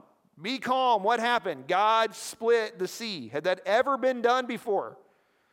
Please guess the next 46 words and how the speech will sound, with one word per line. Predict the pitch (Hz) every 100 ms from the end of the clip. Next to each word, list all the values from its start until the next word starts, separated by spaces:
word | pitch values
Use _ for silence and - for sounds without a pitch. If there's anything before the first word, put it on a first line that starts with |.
| _ _ _ _ _ _ -
God | 156 185
may | 202
have | 190
practiced | 190 208 226 -
a |
few | 190
times. | 196 196 220
"Oh, | 285
what's | 311 294
this?" | - 135 - - -
You | 156
know, | 156
but | 175
nobody | 175 190 208
was | 190
there | 208
to |
see | 208 262 220
it. | - - _ _ _ -
We | 147
don't | 175
know. | 214 160 107 _ _ _ - _ _ _ _ 165
But | 262 294 - - - _ _ _ _
that | 226
had | 285
never | 269 277
been | 285 285
done. | 269 311 277 143 - - - _ _ _ _ _ _
The | 170
Israelites | 196 220 262 240 233 220
walked | 196 226 254 269 -
through | 269
the | 262
Red | 247 247 247
Sea | - 277
on | 240 214
dry | 214 226 220
ground, | 226 240 214
and | 208
then | 220
when | 220
the | 214
Egyptians | 185 254 240 208
got | 208 233
in | 254
there | 240 214 220 220 214